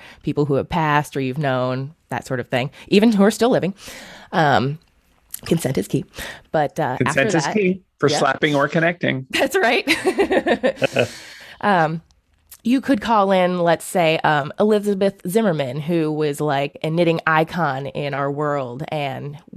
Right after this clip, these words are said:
Speaker 1: was, like, the master of the garter stitch and left so much behind. It's still being, um, used today, and her family is still bringing on her legacy. Um, you know, who's to say you couldn't invite that person in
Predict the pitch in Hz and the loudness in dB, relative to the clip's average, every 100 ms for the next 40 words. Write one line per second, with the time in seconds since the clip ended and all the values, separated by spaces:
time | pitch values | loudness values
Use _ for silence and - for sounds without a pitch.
0 | - 175 165 160 151 170 160 156 165 - | -10 -2 0 2 0 2 2 0 0 -4
1 | - 135 139 151 147 139 - 131 85 - | -2 -4 0 0 2 -2 -6 -6 -6 -8
2 | - 139 139 143 - 175 160 151 - 147 | -8 -4 -2 -4 2 4 4 2 -2 -2
3 | 170 151 123 123 - - 175 160 147 135 | 0 0 0 -4 -8 2 4 4 2 0
4 | 139 - 139 135 139 135 123 139 - - | -4 -6 -6 -4 -4 -4 -4 -8 -16 -20
5 | - - - - 165 185 160 135 127 135 | -20 -20 -20 -6 4 6 8 4 0 -2
6 | 143 135 147 131 135 135 - 147 135 135 | -6 -2 -2 -2 -4 -6 -2 0 0 -4
7 | - - 165 143 135 135 135 139 190 180 | -14 -4 -2 0 -2 -2 0 2 2 2
8 | - 139 139 - - - - - 147 139 | -2 -2 -2 -8 -20 -20 -16 -2 0 0
9 | 151 151 147 170 160 185 190 160 151 156 | 2 0 2 0 0 -2 2 4 4 2
10 | 151 170 151 151 147 151 - 151 - 185 | 0 -2 0 0 2 2 2 -2 0 -2
11 | 165 175 165 349 135 135 | -2 0 4 4 2 -4